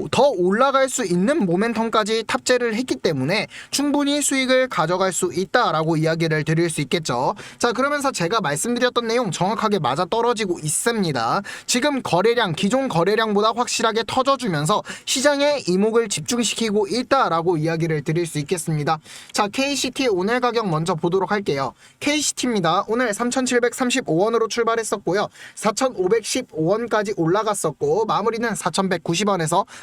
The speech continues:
마무리가 되었습니다. 자, 분봉으로 보게 되면은 딱 오전에는 답답한 흐름이었는데 열한 시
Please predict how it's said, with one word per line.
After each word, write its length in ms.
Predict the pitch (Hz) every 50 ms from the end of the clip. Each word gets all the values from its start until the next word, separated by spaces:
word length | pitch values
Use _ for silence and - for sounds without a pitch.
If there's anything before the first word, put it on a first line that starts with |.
| -
마무리가 460 | - 151 170 190 202 202 196 175 175 160
되었습니다. 680 | 165 180 202 202 202 - 160 147 135 127 120 110 98 - - - - -
자, 300 | - - 208 190 160 127 -
분봉으로 560 | - 190 202 226 285 294 285 294 294 285 269
보게 240 | 185 180 185 220 226
되면은 480 | 202 190 165 160 170 214 254 294 254 - _ _ _ _ _
딱 180 | - 202 202 - _ _ - _ _ _ - 165
오전에는 580 | 165 190 214 254 285 294 277 262 254 262 269
답답한 560 | 247 - 165 160 - 247 240 - 247 262 262
흐름이었는데 800 | 254 254 269 277 277 277 262 233 185 147 135 139 147 196 208 165 - - - - _ _ _ -
열한 460 | 170 175 190 233 247 247 285 294 294 262
시 280 | - 294 285 269 247